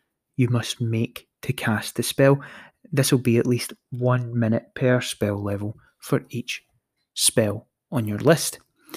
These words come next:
So, spell casting ability. Intelligence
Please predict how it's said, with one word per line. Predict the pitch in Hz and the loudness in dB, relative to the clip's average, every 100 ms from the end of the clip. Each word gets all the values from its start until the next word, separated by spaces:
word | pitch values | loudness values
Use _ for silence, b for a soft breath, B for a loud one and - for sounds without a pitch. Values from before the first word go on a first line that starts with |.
| B B B | B B B
So, | - | 0
spell | 143 - 175 170 160 | 4 4 6 6 6
casting | 170 139 - 135 | 2 0 2 2
ability. | 117 110 110 120 _ - | 2 0 -2 -10 _ -4
Intelligence | 147 143 - 156 165 165 135 - - | 0 0 2 0 0 0 -4 -4 -10